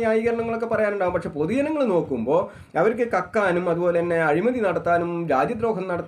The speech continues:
അതുപോലെ തന്നെ തീവ്രവാദം വളർത്താനും രാജ്യത്തിനെ പാകിസ്ഥാൻ ഒറ്റിക്കൊടുക്കാനും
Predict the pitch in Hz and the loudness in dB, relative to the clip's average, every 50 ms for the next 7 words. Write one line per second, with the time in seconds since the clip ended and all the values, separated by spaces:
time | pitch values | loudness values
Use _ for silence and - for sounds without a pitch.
0 | 175 175 170 170 170 165 165 170 165 165 160 170 165 165 143 131 151 196 214 220 | -2 -2 0 0 -2 -2 0 0 2 2 0 0 -2 -4 -4 -4 -2 -2 0 0
1 | 226 226 214 180 170 170 170 170 170 170 170 170 175 160 160 123 131 151 185 196 | 0 0 0 0 0 0 0 0 0 0 0 -2 -2 -2 0 0 0 0 -2 -2
2 | - 185 180 - 139 135 147 151 - - - 196 139 151 139 139 139 - - 285 | -2 -2 -2 0 0 -2 -2 -2 -4 -4 -2 -2 -2 0 -2 -2 -4 -4 -4 -2
3 | - - 170 - 180 175 175 175 | -2 -2 -2 0 0 0 0 0